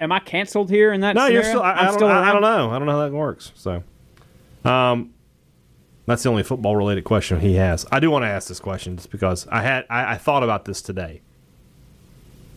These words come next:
Speaker 2: And my daughter and I, we came to a conclusion, and we're gonna prove you wrong about something here.
Speaker 1: Okay.
Speaker 2: The question is, would you rather fight thirty kitten-sized grizzly bears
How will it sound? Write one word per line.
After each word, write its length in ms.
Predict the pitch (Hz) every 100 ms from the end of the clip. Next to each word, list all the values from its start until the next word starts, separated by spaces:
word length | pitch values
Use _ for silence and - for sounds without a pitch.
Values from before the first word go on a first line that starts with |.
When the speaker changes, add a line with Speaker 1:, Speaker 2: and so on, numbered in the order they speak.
| - -
Speaker 2:
And 280 | 113 107 107
my 220 | 110 117
daughter 320 | 110 135 120
and 100 | 110
I, 180 | 104 101
we 120 | 104
came 240 | - 117 104
to 40 |
a 40 | 95
conclusion, 580 | 104 - 110 92 92
and 100 | 95
we're 100 | 107
gonna 120 | 104 101
prove 300 | - 139 107
you 120 | 113
wrong 320 | 107 101 104
about 220 | 90 82
something 240 | - 87 87
here. 140 | 95
Speaker 1:
Okay. 160 | 143 135
Speaker 2:
The 80 | -
question 260 | 170 127
is, 120 | 110 - - -
would 120 | 143
you 40 | 156
rather 160 | 180
fight 340 | 170 151 139 -
thirty 360 | 160 170 170
kitten-sized 920 | 131 - 180 143 156 139 156 147 131 98
grizzly 360 | 135 143 120
bears 500 | 92 87 85 87 -